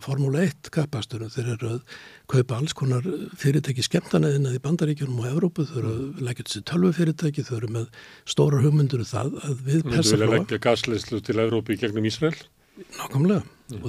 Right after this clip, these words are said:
Speaker 1: þeir vilja, og Ísrael er tæknivætasta landið á þessu svæði, þeir vilja gjarnan fá það inn í þetta samfélag og gera Miðausturlönd að einhvers konar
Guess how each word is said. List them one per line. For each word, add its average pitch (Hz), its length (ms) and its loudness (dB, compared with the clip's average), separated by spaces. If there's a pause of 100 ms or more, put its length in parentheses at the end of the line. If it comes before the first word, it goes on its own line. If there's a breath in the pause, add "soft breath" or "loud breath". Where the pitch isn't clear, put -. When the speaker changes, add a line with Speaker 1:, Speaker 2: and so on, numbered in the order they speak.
Speaker 1:
þeir 127 80 2
vilja, 165 320 6
og 143 320 0
Ísrael 135 460 2
er - 140 -12
tæknivætasta 131 760 0
landið 120 380 -2
á 120 80 -2
þessu 113 180 -4
svæði, 123 320 -2 (380 loud breath)
þeir 127 160 0
vilja 120 160 0
gjarnan 135 420 0 (560 soft breath)
fá - 160 0
það 127 240 0
inn 165 240 8
í 120 140 4 (240)
þetta 117 260 -4
samfélag 117 540 -6 (400 loud breath)
og 117 100 -4
gera 165 240 6
Miðausturlönd 139 720 4
að 127 140 0
einhvers 127 260 -4
konar 127 300 -2